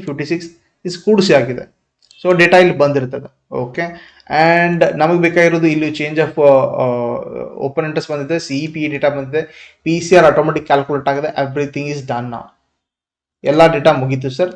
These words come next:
ನಮ್ಗೀಗ ಏನ್ ಬಂತು? Buy and sell signals automatically ಕ್ರಿಯೇಟ್ ಆಗಿರ್ತದೆ. So ಓಪನ್ ಇಂಟ್ರೆಸ್ಟ್ ಕೂಡ ನಮ್ಗೆ ಸಿಕ್ಕಿ ಆಗಿದೆ. So ಓಪನ್ ಇಂಟ್ರೆಸ್ಟ್ ಅಂದ್ರೆ ಏನು? So ನೋಡ್ಕೊಳ್ಬಹುದು, ಯು ಟು ಡಿ ಓ by ಟಿ ಟು ಅಂತ ಹಾಕಿದ್ದೀನಿ. What is ಯು ಟು?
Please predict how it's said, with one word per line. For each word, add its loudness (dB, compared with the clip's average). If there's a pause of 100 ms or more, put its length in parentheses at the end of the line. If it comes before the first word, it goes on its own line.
ನಮ್ಗೀಗ -2
ಏನ್ 0
ಬಂತು? -4
Buy 2 (120)
and -2
sell 0
signals -8
automatically 0
ಕ್ರಿಯೇಟ್ 0
ಆಗಿರ್ತದೆ. -6 (600)
So 4
ಓಪನ್ 6
ಇಂಟ್ರೆಸ್ಟ್ 2
ಕೂಡ 4
ನಮ್ಗೆ 4
ಸಿಕ್ಕಿ -4
ಆಗಿದೆ. -6 (100)
So 2
ಓಪನ್ 4
ಇಂಟ್ರೆಸ್ಟ್ 0
ಅಂದ್ರೆ -2
ಏನು? -8 (480)
So 4
ನೋಡ್ಕೊಳ್ಬಹುದು, 6
ಯು -2
ಟು 6
ಡಿ 6
ಓ 6
by 6
ಟಿ -4
ಟು 0
ಅಂತ -2
ಹಾಕಿದ್ದೀನಿ. -10
What -2
is -6
ಯು -2
ಟು? -6